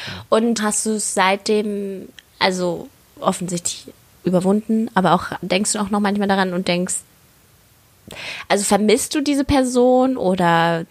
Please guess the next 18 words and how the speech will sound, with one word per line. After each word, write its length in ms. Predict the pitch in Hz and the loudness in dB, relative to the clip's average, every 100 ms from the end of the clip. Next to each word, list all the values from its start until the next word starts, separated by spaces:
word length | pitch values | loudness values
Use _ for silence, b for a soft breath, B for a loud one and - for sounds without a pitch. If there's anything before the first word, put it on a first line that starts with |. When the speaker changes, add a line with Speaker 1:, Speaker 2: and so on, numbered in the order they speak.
| - - | -16 -20
Speaker 2:
bereust 760 | - 190 - 175 180 175 214 - | -16 -14 -8 -4 0 2 2 2
du 40 | |
es 80 | 233 | 2
manchmal 760 | 233 220 226 226 214 214 208 208 | 2 0 0 0 2 2 0 0
oder? 480 | 185 - - - - - - | -2 -2 -2 -4 -8 -12 -4
Speaker 1:
Also 260 | 131 127 143 | 0 4 2
ich 140 | 135 | 2
hab 100 | - | 0
versucht, 300 | - 139 139 | 2 2 2
mit 140 | 135 117 | -2 0
ihr 180 | 120 113 | 0 0
quasi 480 | - 113 110 107 | -2 -4 -2 -4
eine 220 | - 110 104 | -4 -8 -8
Freundschaft 540 | - 107 - 120 - | -8 -8 -6 -10 -10
weiterhin 440 | 104 113 107 104 | -10 -8 -8 -8
zu 260 | 95 - 98 - - | -10 -12 -14 -16 -20
pflegen 540 | - - 107 127 135 139 - - - | -14 -8 -4 -4 -6 -10 -18 -20 -6
und 440 | 117 110 107 95 | 0 2 0 -4